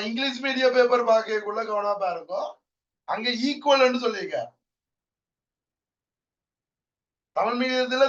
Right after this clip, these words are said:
சமன் ஹண்ட்ரட்னு சொல்லியிருக்கார், இங்கிலீஷ் மீடியத்துல ஈக்குவல்னு சொல்லியிருக்கார். ஈக்குவல்னு சொன்னா பிழை. ஓகே, அப்ப அங்க ஏ பி சி எல்லாம் பிழைன்னு வரும் இங்கிலீஷ் மீடியத்துக்கு,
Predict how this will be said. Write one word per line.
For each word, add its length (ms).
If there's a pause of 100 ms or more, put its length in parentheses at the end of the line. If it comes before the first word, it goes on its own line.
சமன் 260
ஹண்ட்ரட்னு 420
சொல்லியிருக்கார், 560 (560)
இங்கிலீஷ் 280
மீடியத்துல 420
ஈக்குவல்னு 440
சொல்லியிருக்கார். 420
ஈக்குவல்னு 500
சொன்னா 260
பிழை. 160 (3000)
ஓகே, 160 (400)
அப்ப 100 (100)
அங்க 180 (460)
ஏ 60 (100)
பி 100 (100)
சி 80 (120)
எல்லாம் 300
பிழைன்னு 420
வரும் 240 (200)
இங்கிலீஷ் 320
மீடியத்துக்கு, 500